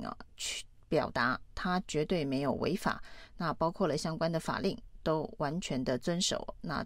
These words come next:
对于绿能呢的这个认知作战哦，特别是对于台电亏损的质疑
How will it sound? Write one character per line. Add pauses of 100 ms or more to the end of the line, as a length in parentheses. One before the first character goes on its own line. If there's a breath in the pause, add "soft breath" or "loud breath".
对
于 (360 loud breath)
绿
能
呢 (480 loud breath)
的
这
个
认
知
作
战
哦，
特
别
是
对
于
台
电
亏
损
的
质
疑